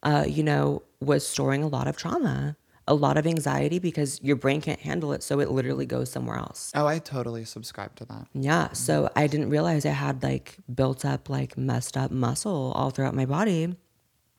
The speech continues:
Speaker 1: And
Speaker 2: so Botox was, was a healing
Speaker 1: Yeah, 'cause it
Speaker 2: journey
Speaker 1: paralyzes
Speaker 2: for
Speaker 1: the
Speaker 2: you.
Speaker 1: muscle and then it decays. So you're literally decaying the, like, trauma.
Speaker 2: Right.
Speaker 1: Um,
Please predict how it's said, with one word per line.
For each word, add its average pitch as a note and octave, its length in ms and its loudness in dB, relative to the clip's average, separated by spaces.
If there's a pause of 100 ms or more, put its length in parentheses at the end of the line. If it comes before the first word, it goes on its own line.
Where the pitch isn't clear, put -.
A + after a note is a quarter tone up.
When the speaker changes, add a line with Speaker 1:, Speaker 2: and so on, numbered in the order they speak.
(600)
Speaker 1:
And D3 160 4
Speaker 2:
so D3 120 2
Botox B2 520 0
was, A#2+ 280 -6 (340)
was B2+ 180 -6
a B2 40 -4
healing B2+ 720 -6 (120)
Speaker 1:
Yeah, D#3 320 6
'cause - 180 0
it D3 100 6
Speaker 2:
journey C#3+ 80 -4 (160)
Speaker 1:
paralyzes C#3+ 220 2
Speaker 2:
for D3 60 0
Speaker 1:
the F3 60 4
Speaker 2:
you. D#3+ 60 4
Speaker 1:
muscle D3 340 0
and D3 80 0
then C3 80 0
it C3+ 120 -4
decays. C#3 540 0
So - 120 2
you're C#3 180 6
literally C#3 340 4
decaying C#3+ 520 0
the, C#3+ 80 0
like, C3+ 180 0
trauma. C3+ 540 2
Speaker 2:
Right. A#2 340 -6 (260)
Speaker 1:
Um, C#3+ 500 0